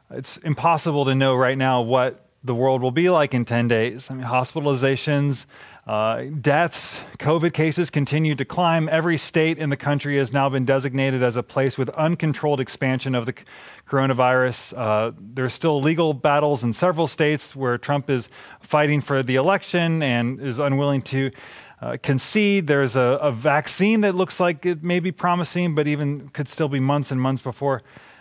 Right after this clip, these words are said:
uh, we actually see it or i-, is implemented in society. And, um, and I don't know exactly what the news is saying the world is going on in the world today where you are, but I do know that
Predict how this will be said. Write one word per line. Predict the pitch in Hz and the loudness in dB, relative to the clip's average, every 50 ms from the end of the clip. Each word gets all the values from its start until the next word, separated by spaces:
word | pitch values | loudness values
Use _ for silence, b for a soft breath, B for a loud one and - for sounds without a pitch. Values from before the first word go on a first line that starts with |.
| B B | B B
uh, | 127 123 120 120 117 | -2 -2 -2 -2 -2
we | 135 143 143 | 0 2 2
actually | 143 131 - - 131 110 | 2 2 0 -6 -6 -6
see | - - - 165 160 156 160 | -6 -2 0 2 2 4 4
it | 160 147 | 4 4
or | 135 123 120 117 123 127 | 4 4 4 2 2 0
i-, | 127 | -2
is | 135 131 123 139 147 139 143 143 143 135 123 | -6 -8 -8 -4 -2 -2 -2 -2 -4 -2 -2
implemented | 143 139 - 139 139 135 131 131 127 120 | -2 -2 0 0 0 2 2 0 0 0
in | 123 113 | -2 -2
society. | - - 113 - - 139 127 131 131 131 127 123 123 127 127 | -4 -8 -10 -2 0 2 2 2 2 2 2 2 0 0 0
And, | 123 117 117 117 107 B B B B B B B B B B B B B B | 0 0 -2 -2 -4 B B B B B B B B B B B B B B
um, | - 120 117 113 113 113 110 107 B B B B B B B B B B - | -2 0 0 0 0 -2 -4 -8 B B B B B B B B B B -4
and | 151 147 | 0 0
I | 160 | 2
don't | 170 185 165 147 | 2 2 4 4
know | 143 135 | 4 4
exactly | 135 135 123 139 131 127 127 131 | 4 2 2 2 2 2 2 2
what | 123 123 120 110 - - - - _ _ _ _ _ - | 2 0 0 -2 -6 -20 -20 -20 _ _ _ _ _ -6
the | 131 131 | -2 0
news | 127 127 131 127 127 123 113 117 | 2 2 2 2 0 0 -2 -2
is | 127 120 117 107 | -2 -2 -2 -6
saying | - - 113 - - - 131 120 117 117 113 117 117 117 123 135 | -10 -14 -16 -14 -4 -2 0 0 0 0 -2 -2 -6 -8 -12 -10
the | 131 120 | -8 -2
world | 117 127 123 117 117 - | 0 0 0 0 -2 -6
is | 120 139 110 | -10 -10 -6
going | 113 127 120 120 | -4 -4 -2 -2
on | 120 117 117 | -2 -2 -2
in | |
the | 113 110 | -4 -4
world | 110 110 110 104 | -4 -4 -4 -6
today | 117 101 113 110 110 | -6 -4 -2 -2 -2
where | 110 107 104 | -2 -4 -6
you | 104 107 110 110 | -6 -6 -4 -2
are, | 104 104 104 107 107 104 | -2 0 -2 -2 -4 -4
but | - 127 | -2 0
I | 123 131 | 0 0
do | 123 156 156 160 | 0 -2 -2 0
know | 151 139 131 123 120 120 123 131 | 2 2 2 2 2 2 0 -2
that | 127 117 120 113 110 110 120 - | -4 -4 -2 -2 -2 -2 -4 -8